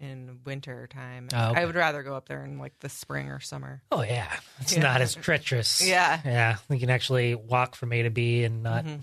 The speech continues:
Speaker 2: blow away in a blizzard.
Speaker 1: Yeah,
Speaker 2: Or freeze
Speaker 1: well, where,
Speaker 2: to death.
Speaker 1: <laughs> where they live, it's more like Seattle climate, so it just
Speaker 2: Oh, okay.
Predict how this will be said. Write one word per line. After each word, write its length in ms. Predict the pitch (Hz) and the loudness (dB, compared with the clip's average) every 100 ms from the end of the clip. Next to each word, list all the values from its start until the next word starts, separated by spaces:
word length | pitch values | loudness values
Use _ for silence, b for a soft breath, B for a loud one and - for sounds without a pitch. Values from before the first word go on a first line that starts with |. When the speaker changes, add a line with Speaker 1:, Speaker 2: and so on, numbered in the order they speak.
| - | -4
Speaker 2:
blow 460 | 139 131 127 123 120 | -2 2 4 6 4
away 220 | 123 123 | 4 4
in 100 | 123 | 2
a 60 | 117 | 0
blizzard. 480 | 113 131 120 120 101 B B B 294 | 2 0 0 -4 -8 B B B -2
Speaker 1:
Yeah, 260 | 269 285 277 | 2 4 4
Speaker 2:
Or 20 | |
freeze 40 | 262 | 4
Speaker 1:
well, 200 | 277 - | 2 4
where, 100 | 262 | 4
Speaker 2:
to 60 | |
death. 360 | 135 131 127 - | 4 2 2 -4
Speaker 1:
<laughs> 100 | - | -14
where 260 | 226 233 247 | -4 -4 -4
they 200 | 311 320 | -8 -6
live, 500 | 262 202 190 175 _ | 0 2 0 -4 _
it's 260 | 180 175 - | -6 -6 -4
more 160 | 165 165 | -2 0
like 180 | 151 - | -4 -8
Seattle 460 | - 147 135 143 | -6 0 0 -2
climate, 560 | 139 - 156 160 156 - | -8 -10 -10 -8 -10 -4
so 100 | 185 | -2
it 80 | 208 | 0
just 160 | 185 | 2
Speaker 2:
Oh, 20 | |
okay. 100 | 120 | 0